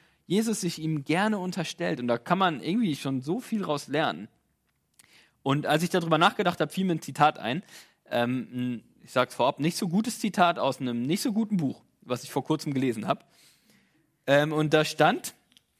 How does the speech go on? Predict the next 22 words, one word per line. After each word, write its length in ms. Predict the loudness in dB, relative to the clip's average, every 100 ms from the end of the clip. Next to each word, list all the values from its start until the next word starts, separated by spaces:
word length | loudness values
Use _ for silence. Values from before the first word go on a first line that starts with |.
| -20 _ _
"Gottesdienst 880 | 2 2 -4 -2 -2 0 -6 -12 -20 _ _ 2
heißt 300 | 2 2 0
Gottesdienst, 880 | 0 0 -6 -4 -2 -2 -4 -12 -20 _ _ _
weil 240 | 4 4
Gott 280 | 4 2 4
mir 220 | 2 2
dient." 400 | 0 -4 -4 -6 -14 _ _ _ _ _ _ _ _ _ _ _ _ _ -20 _
Ähm, 400 | 0 2 2 0
ganz 180 | 2 2
kurz 140 | 0 -2
das 140 | -2
Positive 420 | -2 -2 -4 -8
daran. 320 | -6 -6 -10 -16 _
Ich 100 | -6
will 80 | -4
das 100 | -2
nicht 160 | -2
einfach 180 | -2 0
jetzt 160 | -2 -4
als 140 | -4
schlecht 280 | -6 -6 -6
darstellen, 420 | -10 -10 -12